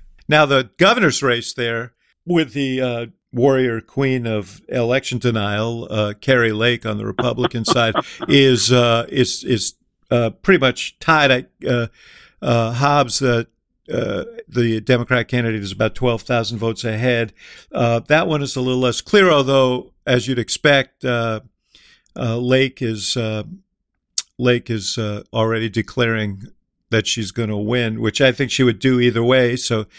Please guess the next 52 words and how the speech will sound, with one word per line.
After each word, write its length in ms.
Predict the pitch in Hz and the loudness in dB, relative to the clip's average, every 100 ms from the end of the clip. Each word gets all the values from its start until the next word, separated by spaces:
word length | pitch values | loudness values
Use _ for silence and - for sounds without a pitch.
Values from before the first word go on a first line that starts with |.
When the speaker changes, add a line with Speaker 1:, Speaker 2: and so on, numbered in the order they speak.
| - - - | -20 -20 -10
Speaker 1:
<laughs> 440 | 151 - - 143 | -8 -10 -6 -2
she 220 | - 143 | 2 4
adopts 400 | 139 - 151 - | 4 4 2 2
the 100 | 147 | 0
Trump 380 | 135 - 165 160 | 2 2 2 2
notion 440 | 147 139 135 143 131 | 2 4 4 2 2
that 180 | 127 | 2
either 240 | 139 143 147 | 2 2 2
you 180 | 127 123 | 4 4
win 240 | 139 147 | 4 2
or 120 | 143 | 2
you, 400 | 127 123 117 - _ | 2 2 0 -6 _
or 200 | 131 120 | -2 -2
you, 360 | 117 117 113 110 | -2 -2 -2 -2
uh, 140 | 107 | -4
say 220 | 107 - 120 | -6 -2 -2
the 100 | 110 | 0
election 420 | 113 117 - 107 | -4 -6 -6 -6
was 160 | 101 | -6
fraudulent. 800 | - - 120 123 113 110 107 104 _ _ - - - - | -10 -6 -4 -4 -6 -8 -8 -10 _ _ -20 -20 -20 -2
Uh, 300 | 123 117 113 | 0 2 0
but 380 | 92 123 120 _ _ | 0 -2 -2 _ _
there's 260 | 151 143 | 2 2
more 180 | 151 151 | 0 0
question 460 | 151 - 131 - 117 | 0 -2 -2 -2 -8
about 300 | 113 113 110 | -4 -4 -2
that, 200 | 139 131 | -4 -4
and 80 | 117 | -6
we'll 140 | 107 | -8
see 220 | - 135 | -6 -2
what 140 | 120 110 | -2 -4
happens 640 | 117 120 - 104 101 - _ - - | -8 -8 -8 -10 -10 -14 _ -20 -8
with 100 | - | 0
that 140 | 139 185 | 2 2
one. 80 | 160 | 2
But 120 | 143 | 2
in 100 | 135 | 2
terms 260 | 170 170 | 0 0
of 80 | 139 | -4
control 440 | 127 139 170 151 139 | -4 0 2 4 2
of 60 | |
the 80 | 120 | -2
Senate, 380 | - 170 170 139 | -2 -2 -2 -2
you 120 | 131 | -2
know, 200 | 131 131 | 0 0
everybody's 380 | 139 151 135 131 | -2 -2 -4 -6
pointing 340 | _ 143 135 | _ -6 -4
to 80 | 127 | -6
this 220 | 110 - | -6 -6
runoff 540 | 120 127 143 131 123 123 | -2 -2 -2 -8 -8 -10
in 120 | 101 | -10
Georgia. 580 | - 143 160 131 120 | -4 -4 -2 -4 -6